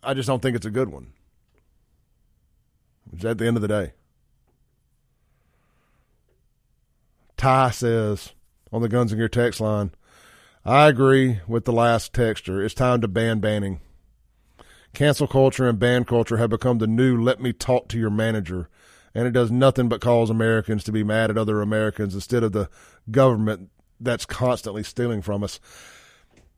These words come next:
Yeah, I, I, I know Fred was listening earlier. I, I hope he's still listening to this, and he's hearing that the overwhelming majority of these replies here are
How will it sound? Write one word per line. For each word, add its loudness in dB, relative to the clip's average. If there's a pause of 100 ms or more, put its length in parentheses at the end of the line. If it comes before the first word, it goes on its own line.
(240)
Yeah, 8 (160)
I, -4 (420)
I, 4
I 0
know 8
Fred 6
was 2
listening 2
earlier. 6
I, 2
I 2
hope 8
he's 2
still 2
listening 2
to 2
this, 0 (580)
and 0
he's -2
hearing 4
that 0 (100)
the -6
overwhelming 4
majority 4
of -4
these -6 (200)
replies 0
here -4
are -4